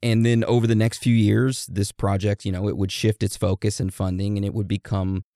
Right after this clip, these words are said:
Project Centerline, and then a bunch of other ones, and then it finally became Project Sunstreak. Now, a little side note real quick,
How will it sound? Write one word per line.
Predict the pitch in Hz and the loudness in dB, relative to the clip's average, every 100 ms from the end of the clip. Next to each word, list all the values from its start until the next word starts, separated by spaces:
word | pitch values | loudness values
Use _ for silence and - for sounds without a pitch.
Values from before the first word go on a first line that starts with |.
| _ | _
Project | - 95 90 90 - | -2 -2 0 -4 -6
Centerline, | - 135 127 120 117 117 117 110 | -2 0 0 0 0 2 2 0
and | 98 | 0
then | |
a | 95 | -2
bunch | 90 104 - | 0 -2 0
of | 104 | 0
other | 117 117 | 2 2
ones, | 113 113 107 | 2 0 2
and | 110 139 | 2 2
then | |
it | 156 - | 0 -4
finally | - 123 131 127 127 | -4 -2 0 0 0
became | 120 120 117 110 107 104 | -2 -4 -2 0 0 0
Project | - - 107 101 98 104 - - - | -2 -2 0 0 -2 -2 -4 -10 -14
Sunstreak. | - - 104 98 95 - 85 69 - - _ _ _ _ _ _ _ - | -12 -2 0 0 -2 -8 -10 -12 -16 -20 _ _ _ _ _ _ _ -2
Now, | 131 | 2
a | |
little | 165 170 | 4 2
side | - 143 143 | 2 2 2
note | 143 | 2
real | 143 | 2
quick, | 127 135 127 - | 0 2 0 -2